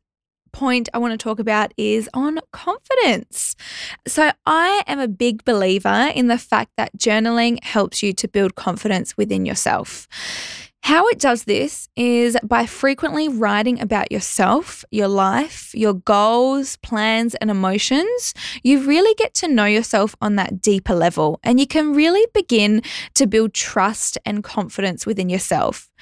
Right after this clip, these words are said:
It's so easy in life to get thrown so many different ways,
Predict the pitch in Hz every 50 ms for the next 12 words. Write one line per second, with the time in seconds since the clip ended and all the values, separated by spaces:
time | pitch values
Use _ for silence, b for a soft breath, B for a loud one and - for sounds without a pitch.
0 | B B B B B - - 285 - - - - - 294 294 311 339 339 - -
1 | 240 247 247 240 254 247 233 226 226 214 214 196 190 185 190 208 220 - - -
2 | 202 220 202 - - - - - 220 202 196 196 202 202 196 - - - - -
3 | - - 226 220 220 240 247 254 262 254 262 226 233 226 - - 190 - 196 180
4 | 170 170 175 185 226 277 294 - -